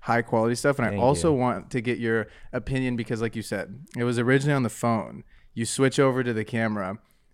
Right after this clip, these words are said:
Speaker 1: The shit's doing great. It's like, it's not hurting the numbers, having it higher quality.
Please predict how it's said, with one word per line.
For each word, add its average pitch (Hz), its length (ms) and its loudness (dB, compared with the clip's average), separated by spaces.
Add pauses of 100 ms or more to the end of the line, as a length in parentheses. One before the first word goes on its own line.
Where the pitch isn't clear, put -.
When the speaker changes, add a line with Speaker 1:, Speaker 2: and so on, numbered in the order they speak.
(180)
Speaker 1:
The 123 80 2
shit's - 320 0
doing 110 640 0
great. 120 360 2
It's 113 160 -8
like, 120 140 0
it's 117 240 -6
not 135 240 0
hurting 127 400 0
the 113 80 -2
numbers, 113 760 -4
having 123 320 2
it 117 120 -2
higher 104 260 -4
quality. 87 560 -10